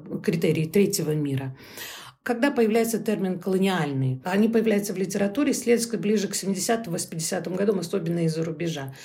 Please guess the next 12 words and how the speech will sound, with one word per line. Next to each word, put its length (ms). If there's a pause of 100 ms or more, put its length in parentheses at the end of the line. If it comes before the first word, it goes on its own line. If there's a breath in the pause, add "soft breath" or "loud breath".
(160 loud breath)
Вот, 120
кстати, 320
теории 280
национализма, 1000 (200 loud breath)
они, 360
первые 380
работы, 420
были 340
опубликованы 760
в 40
семидесятых 840
годах. 560